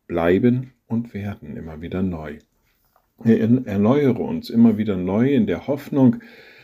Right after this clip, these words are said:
auf deine Verheißung, auf die Wiederkunft Jesu,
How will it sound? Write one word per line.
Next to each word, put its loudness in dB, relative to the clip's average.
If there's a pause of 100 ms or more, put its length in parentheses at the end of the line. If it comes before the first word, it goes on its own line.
(140)
auf -6
deine 0
Verheißung, -6
auf -16
die -6
Wiederkunft 4
Jesu, 2